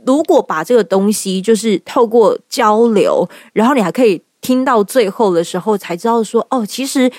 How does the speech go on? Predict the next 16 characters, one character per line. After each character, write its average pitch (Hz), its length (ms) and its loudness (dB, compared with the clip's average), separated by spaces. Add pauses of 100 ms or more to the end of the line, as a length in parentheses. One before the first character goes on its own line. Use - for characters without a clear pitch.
(220)
听 349 200 -2
众 359 120 2
的 254 120 2
问 262 260 0
题 175 260 -6
刚 247 200 -4
好 214 100 -2
都 208 140 -4
是 - 100 -10
他 - 200 -6
能 220 180 -2
够 220 160 2
回 175 180 0
答 165 240 -2
出 180 240 -4
来， - 180 -4